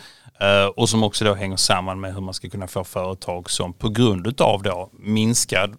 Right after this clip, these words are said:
produktivitet och minskad försäljning, oavsett om det är varor eller tjänster vi pratar om, eh, står i en situation där de kanske inte kommer kunna överleva. Om de inte kan överleva, hur, hur ska man då på nytt kunna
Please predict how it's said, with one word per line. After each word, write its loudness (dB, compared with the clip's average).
produktivitet -8
och -6
minskad -4
försäljning, -2
oavsett 0
om -6
det -6
är -8
varor 2
eller -4
tjänster -6
vi -8
pratar -4
om, -6
eh, 6
står 4
i -4
en -4
situation -6
där -8
de -8
kanske -10
inte -8
kommer -20
kunna -18
överleva. -4
Om 0
de 2
inte -2
kan -4
överleva, 2
hur, 0
hur -4
ska 0
man -2
då -2
på -8
nytt -4
kunna -6